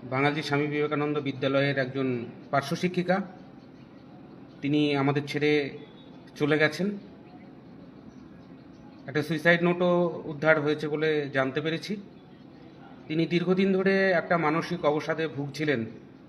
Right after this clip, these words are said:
অত্যন্ত এডুকেটেড একজন দিদিমণি। তিনি এই স্বল্প ভাতাই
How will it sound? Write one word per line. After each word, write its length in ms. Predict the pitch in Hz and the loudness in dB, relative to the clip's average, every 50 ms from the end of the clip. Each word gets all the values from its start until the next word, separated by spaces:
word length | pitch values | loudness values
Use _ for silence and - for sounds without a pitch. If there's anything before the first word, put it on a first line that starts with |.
| - - - - | -20 -20 -14 -12
অত্যন্ত 320 | 143 - - 180 185 180 | -12 -4 0 0 0 2
এডুকেটেড 640 | 180 160 151 151 170 170 - 185 180 185 180 180 185 - - - - - - - 151 | 0 0 0 -2 -2 -2 -2 -2 -2 -2 -2 -4 -6 -10 -16 -18 -20 -20 -20 -12 -8
একজন 480 | 147 139 139 156 151 151 151 143 139 127 135 - - - - - - - - - - - - - - - - - - - - - - - | -8 -6 -4 -2 -2 0 0 -2 -4 -8 -10 -14 -18 -20 -20 -20 -20 -20 -20 -20 -20 -20 -20 -20 -20 -20 -20 -20 -20 -20 -20 -20 -12 -10
দিদিমণি। 420 | 135 139 143 143 151 165 185 220 226 - - - - - - - - - - - - - - - - - - - - - - - - - - - - - - - - - - - | -6 -4 -2 0 2 2 2 0 0 -4 -10 -16 -18 -20 -20 -20 -20 -20 -20 -20 -20 -20 -20 -20 -20 -20 -20 -20 -20 -20 -20 -20 -20 -20 -20 -20 -20 -20 -20 -20 -20 -16 -10 -6
তিনি 460 | 143 143 151 151 151 147 143 143 127 - - - - - - - - - - - | -2 0 2 2 2 2 0 -4 -6 -8 -12 -18 -20 -20 -20 -20 -20 -20 -10 -2
এই 440 | 170 190 214 214 226 226 220 196 196 | 0 2 2 4 2 2 0 0 -4
স্বল্প 460 | - - 151 165 170 165 - 190 185 | -2 0 2 2 2 2 2 0 0
ভাতাই 540 | 156 143 156 - - 175 170 165 135 120 | 0 0 0 4 6 8 8 6 4 0